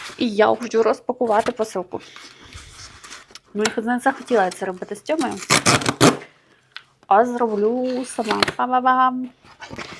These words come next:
Я давно це хотіла. І я сподіваюсь, я не сподіваюсь, я впевнена, що це допоможе також розвитку,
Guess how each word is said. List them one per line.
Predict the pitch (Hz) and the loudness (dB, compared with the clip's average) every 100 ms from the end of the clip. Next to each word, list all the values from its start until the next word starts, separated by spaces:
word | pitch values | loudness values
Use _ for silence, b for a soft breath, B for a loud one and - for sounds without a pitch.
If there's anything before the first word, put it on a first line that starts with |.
| B - | B -18
Я | 208 220 220 | 0 4 4
давно | 220 220 208 | 2 -2 -2
це | - | -4
хотіла. | 220 202 - 233 262 220 214 B B B B B B B B B B B - | -8 -8 -6 -4 0 0 -2 B B B B B B B B B B B -4
І | 240 233 233 226 226 233 B B B B B B B B _ _ _ _ _ _ _ _ _ | 0 2 4 4 4 2 B B B B B B B B _ _ _ _ _ _ _ _ _
я | 240 269 | -2 -2
сподіваюсь, | 262 220 220 247 262 269 - - _ _ _ _ _ _ _ _ _ | -2 -2 4 4 2 -4 -14 -20 _ _ _ _ _ _ _ _ _
я | 214 220 | -4 -2
не | 202 | -2
сподіваюсь, | - 190 190 185 - - - | -6 -10 -6 -6 -8 -18 -4
я | 208 | -2
впевнена, | 202 202 185 190 214 240 _ _ _ _ _ _ _ _ _ | 0 2 2 0 -12 -18 _ _ _ _ _ _ _ _ _
що | - 226 | -6 -6
це | 220 277 | -2 -2
допоможе | 247 214 240 262 233 | 0 0 2 2 2
також | 233 233 - | 0 0 -2
розвитку, | 202 208 233 233 - 190 185 180 185 | 0 2 0 -2 -8 -10 -8 -8 -8